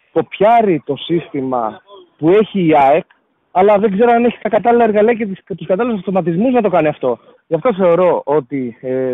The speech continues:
η καλύτερη πιθανότητα του Ολυμπιακού για να πάρει κάτι από αυτό το μάτς είναι όπως κατέβαινε πέρσι με τρεις αμυντικογενείς στο κέντρο, με τρεις στο ξέφωτο, καλούς παίκτες, Φορτούνη π.χ., Μπιέλ, ε, ε, Ελκαμπή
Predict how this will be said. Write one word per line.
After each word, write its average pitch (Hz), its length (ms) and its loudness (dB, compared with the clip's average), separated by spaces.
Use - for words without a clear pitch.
η 143 120 -4
καλύτερη 175 340 -2
πιθανότητα 165 320 -8
του 156 80 -6
Ολυμπιακού 139 360 -4
για 147 140 -2
να 131 120 -6
πάρει 170 240 -4
κάτι 165 140 -2
από 147 80 -6
αυτό 143 140 -8
το 139 80 -4
μάτς 143 320 -6
είναι 202 140 -2
όπως 196 140 -4
κατέβαινε 185 380 -2
πέρσι 170 280 -6
με 139 120 -2
τρεις 185 400 -4
αμυντικογενείς 143 580 -2
στο 135 120 -4
κέντρο, 160 480 -2
με 156 160 0
τρεις 208 180 -2
στο 180 140 -4
ξέφωτο, 170 500 0
καλούς 160 300 -2
παίκτες, 147 280 -6
Φορτούνη 139 400 -4
π.χ., 123 200 -10
Μπιέλ, 127 360 -2
ε, 117 360 -4
ε, 113 340 -10
Ελκαμπή 123 520 -6